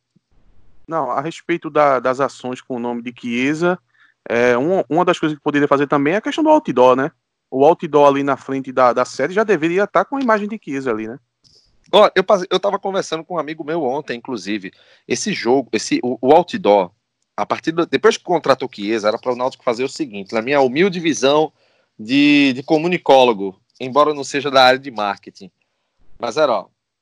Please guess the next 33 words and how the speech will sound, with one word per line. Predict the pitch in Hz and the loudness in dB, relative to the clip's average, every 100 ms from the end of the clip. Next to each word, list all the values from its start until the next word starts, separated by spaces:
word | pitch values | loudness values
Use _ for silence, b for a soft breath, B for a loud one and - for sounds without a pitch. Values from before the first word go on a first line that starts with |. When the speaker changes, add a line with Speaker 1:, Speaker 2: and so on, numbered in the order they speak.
| _ | _
Speaker 2:
chama | - - 151 156 127 95 - _ | -20 -6 -2 -2 -2 -8 -12 _
Chiesa, | - 160 170 127 101 90 | -6 -2 -2 -4 -8 -10
chama | - - 156 156 160 | -14 -8 -2 2 2
Eric, | 151 131 - 95 _ _ _ | 2 -2 -10 -20 _ _ _
chama | - 156 165 | -10 -6 -6
Jefferson | 135 156 165 - 123 - 95 _ _ _ _ _ | -4 -2 -2 -2 -12 -12 -16 _ _ _ _ _
e | 120 | -14
chama | - 156 160 | -6 -2 -2
Ronaldo | 156 156 165 151 | 0 2 2 4
Alves, | 135 123 98 | 2 2 -2
os | 156 - | -20 -12
quatro. | 156 147 127 101 90 _ _ _ _ - | -2 0 -2 -8 -20 _ _ _ _ -20
"Pessoal, | 113 160 139 | -4 -2 -2
vamos | 147 156 | -6 -8
pra | 160 | -8
uma | |
sessão | - 139 147 | -8 -14 -14
de | 139 | -10
fotos | - 127 120 | -6 -6 -8
aqui", | - 180 | -14 -12
faz | 165 139 | -6 -6
sessão | 127 117 127 | -8 -12 -14
de | - | -4
foto | 147 139 | -6 -4
com | 117 | -6
eles, | 147 151 - | -4 -4 -6
tudo | 117 | -10
mais, | 139 165 147 | -2 0 0
beleza? | 120 143 160 143 139 _ _ _ _ - | -2 -2 -2 -4 -8 _ _ _ _ -4
Muda | 147 220 214 | 2 4 4
a | |
identidade | 180 185 180 160 156 | 4 0 2 2 2
visual, | 147 143 143 127 131 139 | -2 -6 4 4 4 0